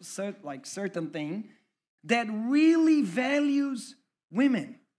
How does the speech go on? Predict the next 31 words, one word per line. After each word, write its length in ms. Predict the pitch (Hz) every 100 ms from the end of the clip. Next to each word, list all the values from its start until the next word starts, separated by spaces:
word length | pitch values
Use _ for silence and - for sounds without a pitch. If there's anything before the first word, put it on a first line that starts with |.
| _ _
that 80 | 202
really 240 | 294 285
places 680 | - 233 269 311 285 285 226
women 320 | 226 277 269
in 200 | 240 254
the 240 | 233 220 - -
right 460 | - 202 247 277 220
stand 960 | - - - 277 285 214 208 220 202 - _ _ -
with 300 | 240 247 233 - _ _ _ _
all 520 | 240 262 277 285 285
the 140 | 226 262
children 380 | - 254 240
of 180 | 240 170
God. 360 | 160 233 160 143
Like, 180 | 156 156
they 140 | 240
are 120 | 247
not 300 | 247 262 233
lessened. 800 | 233 247 277 277 - 226 180 131 - _ _
And, 220 | 226 233
and 140 | 240 254
it's 120 | 220
important 540 | 269 254 311 302 269
to 100 | 240
say 380 | 240 - 277 269
that 380 | 196 277 294 -
because 420 | 226 - 240 208 - _
God 440 | 151 262 302 302 233
wants 400 | 247 311 320 -
to 100 | 262
use 680 | 202 214 262 285 294 285